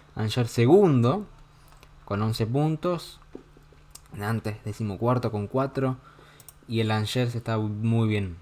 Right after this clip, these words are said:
afianzado. Así que en el estadio de Raymond Kopa veo tres puntitos más para el local. Después Clermont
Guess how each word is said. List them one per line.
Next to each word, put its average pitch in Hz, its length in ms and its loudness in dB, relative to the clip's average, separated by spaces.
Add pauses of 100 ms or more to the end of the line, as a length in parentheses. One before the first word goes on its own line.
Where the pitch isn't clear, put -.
afianzado. 90 640 -8 (720)
Así 101 260 -6
que 101 280 -4
en 90 120 -8
el 95 100 -4
estadio 113 360 0
de 110 80 2
Raymond 120 400 2
Kopa 131 440 -2 (440)
veo 123 400 2
tres 120 220 0
puntitos 110 420 -2
más 107 100 -2
para 107 140 -4
el 101 80 -2
local. 92 240 -6 (1300)
Después 151 680 0 (160)
Clermont 147 680 0